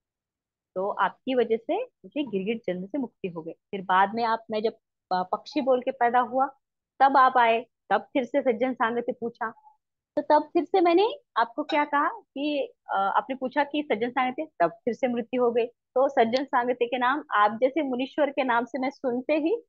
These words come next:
मुझे पक्षी जन्म से मुक्ति मिल गई।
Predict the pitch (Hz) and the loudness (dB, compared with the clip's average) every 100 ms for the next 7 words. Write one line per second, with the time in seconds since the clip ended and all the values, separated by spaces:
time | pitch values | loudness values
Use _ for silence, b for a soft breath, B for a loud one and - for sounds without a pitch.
0 | - 214 302 571 - _ _ _ 285 277 | -16 -4 -2 -4 -8 _ _ _ -2 -2
1 | - 392 359 359 339 330 302 254 - 202 | 0 2 4 4 2 0 -2 -4 -6 -6
2 | 185 165 170 | -6 -6 -8